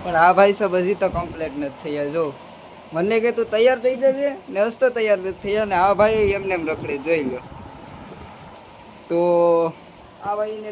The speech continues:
તૈયાર થવા દઈએ, પછી આપણે આગળ વાત વધારીએ, કારણ કે હજી તો આ ભાઈ જોઈ લો, નાવા બાકી છે, કપડાં બદલાવાનું બાકી છે, તો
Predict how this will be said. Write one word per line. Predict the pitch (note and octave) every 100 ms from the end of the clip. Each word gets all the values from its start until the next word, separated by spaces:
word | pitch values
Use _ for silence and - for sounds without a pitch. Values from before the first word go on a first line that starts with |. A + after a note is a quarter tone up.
| G#3
તૈયાર | G#3+ G#3+ A3
થવા | A#3 A#3+ G#3
દઈએ, | G#3+ - - - - - -
પછી | F3+ F3 G3
આપણે | F#3+ G3 F#3
આગળ | F3+ F3+ E3+
વાત | F3+ E3+
વધારીએ, | F3 G3 F3 F3 A3+ - - - - - -
કારણ | D#3 E3+ F#3 E3+
કે | F3 E3+
હજી | E3+ F#3+
તો | F#3
આ | F3+ F3
ભાઈ | F3 E3+
જોઈ | F3+ C#3+
લો, | B2+ - - - - -
નાવા | C#3+ E3+ F#3 E3+
બાકી | F3+ F3+ E3+ F3
છે, | E3+ E3 D#3 D3+ -
કપડાં | D3+ G3 F#3
બદલાવાનું | F3 F3 F3 E3+ E3
બાકી | D#3+ - F3
છે, |
તો | F3